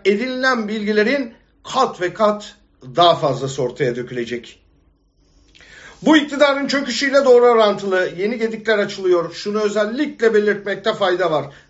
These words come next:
Türkiye her kesimiyle karanlığa sürüklenmiş, çamura batmış durumda. Kirli işler bir başka grubun üzerine atılarak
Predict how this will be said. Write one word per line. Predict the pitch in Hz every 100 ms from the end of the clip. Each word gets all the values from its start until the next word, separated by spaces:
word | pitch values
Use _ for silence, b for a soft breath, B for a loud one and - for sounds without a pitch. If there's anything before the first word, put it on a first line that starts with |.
| _
Türkiye | - 226 247 220 175 147 147 B B B
her | - 233 262
kesimiyle | 220 - 202 180 165 196 214 208 _
karanlığa | - 170 202 208 202 180
sürüklenmiş, | 170 202 214 208 208 208 214 214 - - _ -
çamura | - 185 180 165
batmış | 147 135 139 135 151
durumda. | 139 131 127 117 B B B
Kirli | - 165 175 247
işler | - 202 196 208 b b b -
bir | 160
başka | 180 190 - 247
grubun | 190 185 196
üzerine | 185 165 190 185 170
atılarak | - 165 226 233 226 233 -